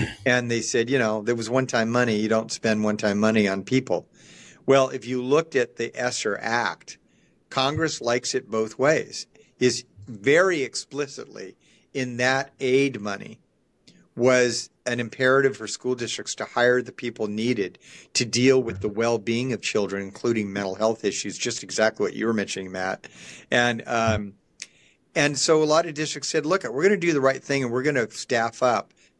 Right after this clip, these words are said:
and we're gonna get an army of people that can help our kids be successful." And it's more than just the teaching and learning part, it's the whole child.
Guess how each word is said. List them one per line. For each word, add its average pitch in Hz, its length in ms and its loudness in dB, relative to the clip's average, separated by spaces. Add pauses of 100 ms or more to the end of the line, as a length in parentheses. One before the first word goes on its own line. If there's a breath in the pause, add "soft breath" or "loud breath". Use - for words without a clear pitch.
(100)
and 120 160 -2
we're 135 160 4
gonna 135 200 2
get 123 460 0
an 110 180 -6
army 120 420 -2
of 101 120 -2
people 113 380 -4
that - 180 -12
can 101 140 -8
help 117 340 2 (340 soft breath)
our 110 160 4
kids 120 380 0
be - 160 -8
successful." - 880 -2 (340 loud breath)
And 120 140 2
it's 123 180 -4
more 131 260 4
than 113 160 -6
just 123 400 -4
the 107 60 -14
teaching 110 400 -8
and 101 100 -8
learning 98 240 -8
part, 101 320 0
it's 113 240 -2
the 104 100 -6
whole 101 200 -4
child. 113 600 -2